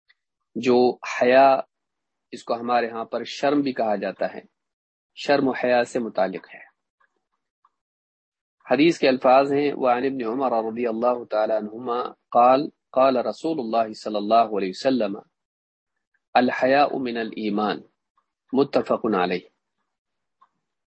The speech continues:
عبداللہ ابن عمر رضی اللہ تعالیٰ عنہما سے روایت ہے، فرماتے ہیں، اللہ کے رسول صلی اللہ علیہ وسلم نے ارشاد فرمایا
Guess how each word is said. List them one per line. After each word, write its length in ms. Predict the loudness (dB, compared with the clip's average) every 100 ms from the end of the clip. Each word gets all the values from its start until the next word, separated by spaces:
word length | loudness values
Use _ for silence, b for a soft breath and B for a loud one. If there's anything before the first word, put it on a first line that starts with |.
| -2
عبداللہ 360 | -2 2 4 6
ابن 400 | 4 2 -2 -2
عمر 320 | 0 0 -2 -6 _ -4
رضی 260 | -4 -2
اللہ 280 | -2 2 4 4 0
تعالیٰ 200 | -2 0
عنہما 260 | -2 -6 -10
سے 160 | -8
روایت 440 | -4 2 2 2 -6
ہے، 60 |
فرماتے 520 | -6 -4 -2 0 0
ہیں، 140 | 0 -4 -10 _ _ _ _ _ _ _ _ -4
اللہ 300 | 0 4 2
کے 140 | 2
رسول 400 | -4 -2 -2 -2
صلی 220 | -2 -2 -2
اللہ 180 | 2
علیہ 340 | 4 4 0 -6
وسلم 240 | -6 -8 -6
نے 100 | -6
ارشاد 280 | -4 -2 -2
فرمایا 420 | -4 -6 -4 -4